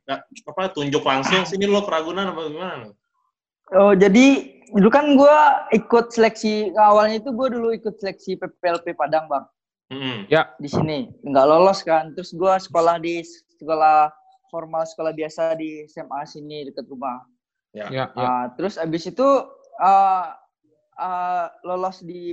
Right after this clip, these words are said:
Speaker 2: P S S I kan, U enam belas. Terus,
Speaker 3: Yep.
Speaker 2: ah, ditawari ke P P L P Padang, yang nolak saya per-,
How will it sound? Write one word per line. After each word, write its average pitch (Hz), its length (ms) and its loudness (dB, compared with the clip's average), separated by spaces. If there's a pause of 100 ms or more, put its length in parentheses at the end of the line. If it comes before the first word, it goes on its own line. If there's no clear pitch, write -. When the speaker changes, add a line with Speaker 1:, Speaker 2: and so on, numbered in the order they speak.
Speaker 2:
P 170 160 -6
S 190 80 -10
S 233 240 -8
I 190 80 -8
kan, 175 160 -6
U 175 80 -16
enam 160 240 -10
belas. 160 320 -4 (380)
Terus, 180 160 -6
Speaker 3:
Yep. 170 160 2
Speaker 2:
ah, 160 160 4
ditawari 151 1040 -2
ke 156 80 -10
P - 100 -12 (140)
P - 80 -20
L 139 240 -4
P 143 160 -4
Padang, 147 640 0
yang 160 160 -8
nolak 151 320 -6
saya 151 240 -6
per-, 147 160 -12